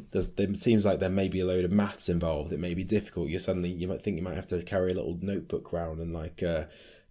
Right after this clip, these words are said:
track, write down everything that you've possibly eaten. I had three peanuts and I had five grams of rice or whatever.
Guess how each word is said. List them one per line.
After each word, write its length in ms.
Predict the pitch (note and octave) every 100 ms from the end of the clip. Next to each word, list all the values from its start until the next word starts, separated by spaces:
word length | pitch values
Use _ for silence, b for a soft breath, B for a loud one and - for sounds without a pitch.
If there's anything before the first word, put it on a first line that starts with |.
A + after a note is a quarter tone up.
| _
track, 360 | - A#2+ G2+ -
write 300 | F#2+ G#2+ -
down 200 | G2+ F#2+
everything 440 | G2+ G2 G2 F#2+
that 80 | F2+
you've 100 | -
possibly 460 | - G2 - F2+ F#2+
eaten. 340 | G2+ E2+ E2+
I 80 | E2+
had 220 | F2 E2+ - - -
three 540 | - G2 G2+ G#2 - - -
peanuts 640 | A#2 G2 D#2+ - - -
and 140 | F2 E2+
I 80 | E2+
had 100 | F2+
five 400 | - G2+ G#2 G2+
grams 360 | G#2 G2+ F#2+
of 100 | G2
rice 380 | G2 G2 E2 -
or 100 | D#2
whatever. 400 | E2 D#2 E2 E2